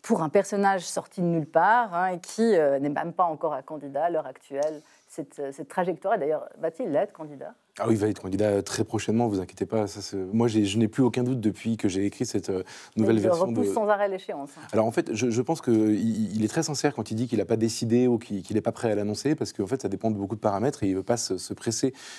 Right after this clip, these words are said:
Speaker 2: ni se laisser imposer, euh, un calendrier. Maintenant, moi, pour écrire cette nouvelle version de, de mon livre, j'ai été obligé de, euh, de m'assurer qu'il le serait, donc j'ai discuté avec lui, je raconte ça d'ailleurs.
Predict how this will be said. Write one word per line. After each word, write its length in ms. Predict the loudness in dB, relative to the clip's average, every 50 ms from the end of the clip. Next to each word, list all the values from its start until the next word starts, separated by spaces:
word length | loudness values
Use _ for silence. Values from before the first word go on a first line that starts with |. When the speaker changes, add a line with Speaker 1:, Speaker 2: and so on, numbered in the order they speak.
| -8 0
Speaker 2:
ni 140 | 2 2 2
se 140 | 2 2 2
laisser 280 | 2 2 0 0 0 0
imposer, 460 | -2 2 2 2 4 4 4 4 4
euh, 140 | 4 0 -4
un 100 | -6 -8
calendrier. 520 | -6 -4 -2 -2 0 0 2 2 2 0 0 -6 -14 -16 -14 -12
Maintenant, 300 | -6 -2 -2 -2 0 0
moi, 200 | 0 0 0 0
pour 160 | 0 0 0
écrire 260 | 0 0 0 -2 -2
cette 180 | -2 -4 -4 -2
nouvelle 160 | 0 0 2
version 260 | 0 -2 -2 -2 0
de, 160 | 2 2 2 0
de 100 | 0 0
mon 100 | 0 0
livre, 260 | 0 2 2 0 0
j'ai 140 | 2 0 -2
été 160 | 0 2 2
obligé 360 | 2 2 0 2 4 4 4
de, 120 | 4 4
euh, 220 | 2 2 2 0 -2 -6 -10 -14 -16 -18 -4 _
de 60 | 2
m'assurer 420 | 2 2 2 0 0 2 2 2 2
qu'il 220 | 2 -2 -4 -2
le 80 | -2 -2
serait, 240 | 0 0 2 2
donc 140 | 2 0 -2
j'ai 100 | -4 -6
discuté 320 | -8 -8 -8 -6 -2 0 0
avec 180 | 0 0 2
lui, 120 | 2 2 2
je 100 | 2 0
raconte 280 | -2 -2 -2 -4 0
ça 120 | 2 2 4
d'ailleurs. 220 | 4 2 2 0